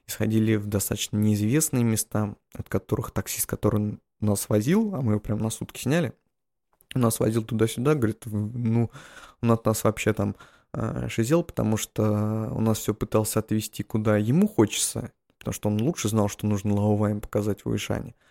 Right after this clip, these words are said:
А мы всегда отбыркивались, говорим, «Так, нет, нам вот ехать туда, едем на Драконью Печи». Вот, и когда уж мы приехали вот на эти Драконьи Печи, э, он был совершенно в шоке, потому что сказал, «Ну откуда вы вообще, иностранцы, про это не очень популярное место узнали?»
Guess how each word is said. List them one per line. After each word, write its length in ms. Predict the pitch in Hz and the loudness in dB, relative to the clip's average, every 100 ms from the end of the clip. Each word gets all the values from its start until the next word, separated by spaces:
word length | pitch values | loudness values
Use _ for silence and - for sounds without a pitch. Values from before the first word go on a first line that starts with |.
| _ - | _ -2
А 80 | |
мы 180 | 120 185 | 0 0
всегда 240 | - 110 107 | 0 2 2
отбыркивались, 500 | 113 165 - 107 101 | 2 -2 -2 0 2
говорим, 220 | 104 101 | 0 0
«Так, 260 | - - | -4 -2
нет, 200 | 113 104 - | -2 -2 -2
нам 400 | 104 113 131 123 | -2 0 0 -2
вот 200 | 107 - | -4 -2
ехать 380 | 113 - 104 | -2 0 -6
туда, 360 | - 110 147 196 - - - _ | -4 0 0 0 -8 -20 -20 _
едем 320 | 117 117 113 | 0 2 2
на 100 | 107 | 0
Драконью 760 | 107 107 - 113 113 107 104 101 _ | 0 -2 -2 0 2 2 0 -4 _
Печи». 380 | 139 185 - 147 | 0 2 0 -4
Вот, 640 | 127 117 113 107 107 - | -4 -4 -4 -4 -6 -6
и 100 | 113 | -6
когда 240 | - 107 104 | -2 2 2
уж 140 | 104 | 2
мы 120 | 104 | -2
приехали 800 | 101 110 104 - - - - 107 | 2 2 2 -2 -16 -14 -6 -4
вот 180 | 104 - | -4 -2
на 120 | 107 | 0
эти 140 | 101 107 | 0 0
Драконьи 420 | 104 - 110 104 | 0 0 0 0
Печи, 420 | - 214 - 117 _ - - _ _ | -2 -4 -4 -8 _ -20 -20 _ _
э, 60 | - | -6
он 680 | 104 104 107 113 120 117 110 | -4 -4 -6 -8 -4 0 2
был 120 | 110 | 2
совершенно 440 | - - - 104 | 0 -2 0 0
в 80 | 98 | -2
шоке, 380 | - 165 - 113 | 0 0 0 -4
потому 180 | 101 101 | -4 -6
что 100 | - | -2
сказал, 180 | 107 101 | 0 2
«Ну 100 | 101 | 0
откуда 340 | - 131 117 | -2 -2 0
вы 160 | 107 104 | 2 0
вообще, 280 | 101 - | -2 -2
иностранцы, 920 | 107 90 - 85 107 - 120 123 - - | -2 -2 -6 -4 -4 -2 -2 -2 -6 -2
про 180 | 107 107 | 2 4
это 160 | 104 | 2
не 120 | 104 104 | 0 0
очень 220 | - 101 | 0 -8
популярное 600 | - - 107 107 104 104 | -4 2 4 4 2 0
место 340 | 104 104 - | 0 -2 -4
узнали?» 440 | 104 101 98 - | -2 0 -2 -4